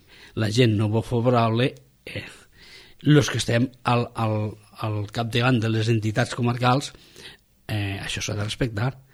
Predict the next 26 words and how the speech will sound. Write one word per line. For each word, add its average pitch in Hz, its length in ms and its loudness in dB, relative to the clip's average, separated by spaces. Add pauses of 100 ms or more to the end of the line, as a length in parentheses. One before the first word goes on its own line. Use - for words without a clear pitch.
(320)
perquè 110 600 -2
què 120 160 0
més 113 320 0
que 113 140 -2
no 113 320 0 (400)
que 127 80 2
el 117 80 0
territori 113 500 0
que 135 120 0
es - 60 -4
pugui 127 200 2
pronunciar. 104 500 0 (300)
Jo 131 160 6
no 143 80 8
sé 151 160 4
com 127 240 4
la 117 80 6
Generalitat 110 640 0
en 107 100 2
aquest 131 220 4
moment, 165 320 10 (520)
eh, 120 220 0
trau 127 380 4
aquesta - 1120 -2
proposta, 120 640 2 (400)
sapiguent, 131 720 4